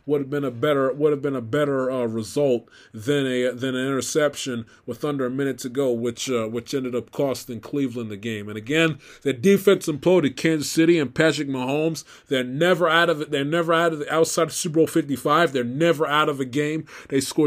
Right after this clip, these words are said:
two, they outscored the Browns in the second half, twenty-three to seven, putting up ten points in the third quarter, thirteen points in the fourth quarter.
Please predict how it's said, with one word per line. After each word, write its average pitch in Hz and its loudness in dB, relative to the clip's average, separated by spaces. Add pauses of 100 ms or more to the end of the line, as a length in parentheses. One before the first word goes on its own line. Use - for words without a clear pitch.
(100)
two, 175 -2
they 139 4
outscored 156 4
the 143 -2
Browns 156 0
in 147 0
the 131 -2
second 151 0
half, 147 0
twenty-three 170 4
to 143 -2
seven, 165 0 (240)
putting 156 2
up 131 -4
ten 180 2
points 175 -2
in 147 -2
the 135 -6
third 170 0
quarter, 165 4
thirteen 165 -2
points 170 -6
in 135 -8
the 117 -10
fourth 156 0
quarter. 143 -2